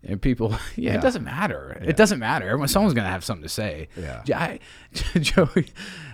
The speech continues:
Speaker 1: I, I was, we were at stretch day, and Joey was like, "A third of the people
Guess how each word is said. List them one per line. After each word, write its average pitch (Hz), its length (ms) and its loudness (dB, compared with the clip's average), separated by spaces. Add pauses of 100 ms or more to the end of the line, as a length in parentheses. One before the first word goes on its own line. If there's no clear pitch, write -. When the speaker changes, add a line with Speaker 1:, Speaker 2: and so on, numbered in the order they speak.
Speaker 1:
I, 151 160 -4
I 143 120 -4
was, 156 200 0
we 135 120 -2
were 147 80 0
at 131 100 -2
stretch - 300 0
day, 101 180 2
and 92 100 0
Joey 101 200 4
was 92 140 2
like, 92 180 0 (480)
"A 110 80 0
third 190 240 6
of 196 60 6
the 185 80 4
people 180 580 4